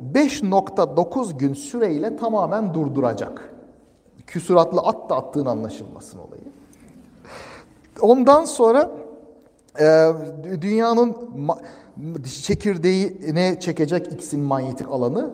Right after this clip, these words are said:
Böylece kıta kaymaları olacak ve birdenbire çok büyük felaketlerle dünyanın dönme ekseni değişecek.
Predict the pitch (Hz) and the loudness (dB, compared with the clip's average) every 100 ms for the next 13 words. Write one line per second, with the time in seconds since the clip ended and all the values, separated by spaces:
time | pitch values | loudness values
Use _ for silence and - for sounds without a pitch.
0 | 160 180 202 180 240 - 247 233 220 185 | 2 4 4 2 -2 -2 -2 2 2 2
1 | 170 156 156 143 127 127 269 - - - | 2 2 0 -2 -4 -4 -4 -6 -14 -6
2 | 147 147 185 190 208 190 208 196 131 185 | -2 -2 0 0 2 2 0 -4 -4 -4
3 | 202 - 151 160 160 160 190 180 220 170 | -4 -4 2 2 0 -6 -2 0 0 -2
4 | 170 185 220 175 165 180 170 - - 147 | -4 -2 0 2 2 2 -2 -2 -4 -4
5 | 131 101 113 98 - - | -4 -6 -10 -14 -16 -20